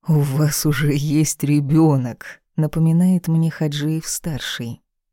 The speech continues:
«Это так, но...» я беспомощно хватаю ртом воздух, как рыба, выброшенная на берег. Хотелось бы услышать слова поддержки от Шама, но тот благородно решил не вмешиваться,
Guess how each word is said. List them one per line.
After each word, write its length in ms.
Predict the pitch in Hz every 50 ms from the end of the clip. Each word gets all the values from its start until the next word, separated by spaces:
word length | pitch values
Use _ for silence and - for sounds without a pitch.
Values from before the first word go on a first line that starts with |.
| _ _ _ _ _ -
«Это 240 | 151 139 - 143 135
так, 360 | - - 175 185 180 185 -
но...» 340 | 139 135 131 131 127 127 - _ _ _ _ _ _ _ _
я 160 | - 156 147 139
беспомощно 580 | 139 131 - - 151 151 147 143 - 147 143
хватаю 460 | - - 139 139 139 - 147 147 143
ртом 300 | 135 135 - 147 147 143
воздух, 420 | 135 147 165 160 143 135 139 - -
как 240 | - 147 139 - -
рыба, 360 | 160 165 175 165 143 127 131
выброшенная 680 | 127 131 131 123 131 135 - - - 143 143 139 139
на 160 | 139 143 143 147
берег. 420 | 151 175 180 151 135 127 - - _ _ _ _ _ _
Хотелось 440 | - - 160 - 190 196 190 165 156
бы 140 | 156 170 175
услышать 500 | 165 - - - 202 196 - 202 190 -
слова 320 | - - 156 156 175 185
поддержки 720 | 185 - 180 165 151 143 147 160 196 226 - - - 254
от 140 | 254 240 233
Шама, 540 | - - - 214 208 147 135 127 123 - - _ _ _
но 240 | - 175 180 165 151
тот 280 | - - 180 202 175 143
благородно 760 | 127 147 143 139 135 147 143 139 139 156 185 170 170 185
решил 480 | 196 196 202 - - - 185 202 208 208
не 280 | 208 202 202 208 214 208
вмешиваться, 1000 | 208 226 247 294 262 170 - - - 131 123 131 127 - - - 123 123 - -